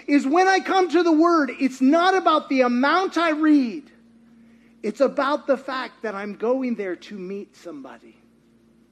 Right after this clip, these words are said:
Meet someone. "God, I want to meet you. I want to meet you."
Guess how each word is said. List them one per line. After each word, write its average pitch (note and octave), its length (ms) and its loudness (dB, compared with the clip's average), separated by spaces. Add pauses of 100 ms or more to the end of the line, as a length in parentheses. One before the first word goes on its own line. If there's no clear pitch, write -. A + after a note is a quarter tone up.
(1300)
Meet A#3 380 -6
someone. C3 560 -16 (400)
"God, G#3 320 -2 (140)
I F#3+ 160 -10
want G#3 480 -8
to F#3+ 80 -8
meet G#3+ 320 -8
you. B2 240 -20 (560)
I F3 100 -8
want A#3 220 0
to A#3+ 40 2
meet B3+ 220 0
you." G3+ 80 -2